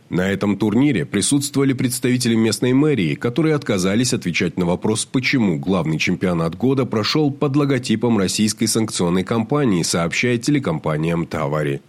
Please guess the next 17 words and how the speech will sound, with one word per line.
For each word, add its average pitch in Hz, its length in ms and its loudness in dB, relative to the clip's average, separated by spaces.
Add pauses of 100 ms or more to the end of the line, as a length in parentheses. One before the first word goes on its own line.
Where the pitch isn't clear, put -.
Руководство 135 640 0
дворца 131 380 0
спорта 151 520 -2
заявляет, 110 480 2
что - 140 0
якобы 147 380 2
своевременно 135 640 2
не 135 160 4
обратило 98 480 2
внимания 110 540 4
на 90 180 2
мат, 87 400 0
иначе 98 560 0
логотип 139 540 2
был 87 240 0
бы 85 160 0
удален. 95 520 0